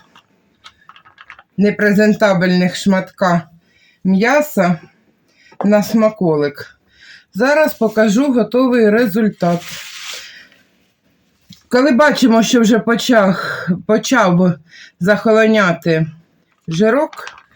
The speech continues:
потрібно витягти і обмокати, обтерти паперовими рушничками.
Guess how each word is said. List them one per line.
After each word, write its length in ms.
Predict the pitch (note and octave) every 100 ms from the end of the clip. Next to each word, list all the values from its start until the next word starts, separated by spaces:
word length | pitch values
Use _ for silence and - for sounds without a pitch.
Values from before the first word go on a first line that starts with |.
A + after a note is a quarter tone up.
| - - - -
потрібно 680 | G#3+ G#3+ B3+ G#3+ A#3+ A#3 G3+ - - - _ - - - -
витягти 800 | F#3+ B3 - A#3 F#3+ - E3 D#3+ C#3+ - _ _ _ _ _ _ - _ _ _ _ -
і 220 | G#3+ G#3+
обмокати, 1040 | - G3 D#3+ F3+ G3 - G#3+ C4 C4+ F#3+
обтерти 840 | F3 - - A3 B3+ - - F#3 E3+ - _ _ - _ _ -
паперовими 880 | G3 G3 G3+ G3+ A#3 A#3 G3+ F#3 F3+
рушничками. 1040 | G3 - A3 G#3 - - F#3 D3 D3